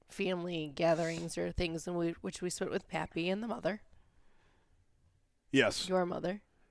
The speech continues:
Speaker 2: Pappy
Speaker 1: Oh, and your brother.
Speaker 2: hosts,
Speaker 1: And family.
Speaker 2: uh, Christmas Eve every year, always orders hundreds of <laughs> dollars worth of Sam's Pizza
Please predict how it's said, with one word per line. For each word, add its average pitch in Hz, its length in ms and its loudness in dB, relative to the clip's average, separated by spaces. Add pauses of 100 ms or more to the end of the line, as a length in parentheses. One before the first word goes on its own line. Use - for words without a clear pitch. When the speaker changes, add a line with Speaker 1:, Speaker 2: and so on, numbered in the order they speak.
(160)
Speaker 2:
Pappy 156 340 8
Speaker 1:
Oh, 220 140 12
and 214 120 12
your 202 120 6
brother. 180 400 2 (400)
Speaker 2:
hosts, 139 400 2
Speaker 1:
And 113 80 2
family. 101 160 2
Speaker 2:
uh, 98 160 0 (160)
Christmas 165 360 6
Eve 151 220 8
every 123 220 8
year, 113 340 4 (600)
always 135 260 6
orders 123 480 4
hundreds 143 340 2
of 98 80 -6
<laughs> - 20 -8
dollars 127 680 4
worth - 120 -4
of - 120 -8
Sam's 143 400 0
Pizza 123 600 -2